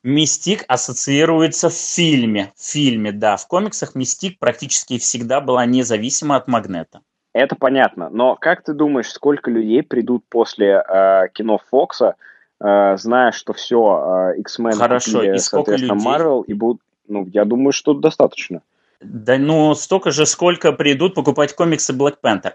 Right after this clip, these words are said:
Speaker 1: А сколько людей с кино "Первый класс" начнёт ассоциировать Эмму Фрост с Магнето? Ноль. Поэтому это странный аргумент, и он, как бы, его можно и так обыгрывать, и так обыгрывать.
Speaker 2: Для меня это киношные X-мены плюс Жаба.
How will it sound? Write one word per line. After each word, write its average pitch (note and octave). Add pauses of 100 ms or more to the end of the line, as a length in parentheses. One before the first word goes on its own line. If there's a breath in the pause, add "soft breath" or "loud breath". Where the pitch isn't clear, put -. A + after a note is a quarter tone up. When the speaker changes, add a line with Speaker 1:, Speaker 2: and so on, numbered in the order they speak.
(240 loud breath)
Speaker 1:
А A#2
сколько G3+
людей D#3
с -
кино D3+
"Первый C3+
класс" D#3+
начнёт C#3
ассоциировать C3
Эмму B2
Фрост -
с -
Магнето? G#2+ (220)
Ноль. A#2+ (280 soft breath)
Поэтому C3+
это C#3+
странный B2
аргумент, B2
и B2
он, C#3
как B2
бы, A#2+
его B2
можно C3
и C3
так B3
обыгрывать, D3+
и D3
так G3+
обыгрывать. B2+ (180)
Speaker 2:
Для C3
меня E3+
это -
киношные C3+
X-мены C3
плюс - (220)
Жаба. E2+